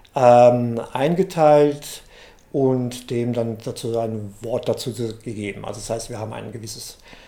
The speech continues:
Untergewicht, ein Normalgewicht, dann haben wir ein Übergewicht und, äh, ein schweres Übergewicht oder krankhaftes Übergewicht wird dann Adipositas genannt.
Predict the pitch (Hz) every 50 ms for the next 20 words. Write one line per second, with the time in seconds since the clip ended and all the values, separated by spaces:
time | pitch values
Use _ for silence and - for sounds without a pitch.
0 | _ _ _ - 190 202 190 - 190 175 160 175 156 160 170 170 170 170 - -
1 | - - 147 131 113 110 107 107 104 101 101 101 107 113 123 143 160 170 160 170
2 | 156 143 151 151 156 156 156 - - - _ - - - - - - - _ _
3 | _ - 127 117 117 117 117 117 120 113 113 110 120 135 123 113 110 - - -
4 | 190 170 160 175 180 170 151 165 151 139 147 151 151 151 - - - - - -
5 | - - - - _ _ _ - 143 131 131 123 113 - - - - - - _
6 | _ _ _ _ _ _ - 139 127 117 117 110 110 - - 127 131 147 156 160
7 | 147 - 175 139 147 139 127 143 131 147 143 143 - 123 117 113 110 113 113 113
8 | - - - _ - - 127 139 156 151 - 151 151 151 - 151 131 190 160 131
9 | 135 127 127 117 113 120 107 - 117 113 113 - 110 120 123 110 123 107 - -
10 | 110 110 110 113 113 - 110 110 - - 117 113 - - - - -